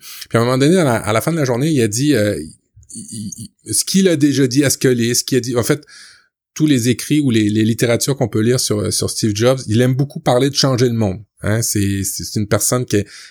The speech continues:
qui aime, euh, motiver, qui aime, euh, que les gens embarquent dans ses, dans ses, son délire, en fait.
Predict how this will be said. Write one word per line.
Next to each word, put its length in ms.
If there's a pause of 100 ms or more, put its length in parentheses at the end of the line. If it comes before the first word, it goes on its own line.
(140)
qui 100
aime, 240
euh, 400
motiver, 760
qui 440
aime, 420 (360)
euh, 600 (840)
que 100
les 200
gens 180
embarquent 480
dans 140
ses, 240
dans 180
ses, 240
son 480
délire, 440
en 80
fait. 260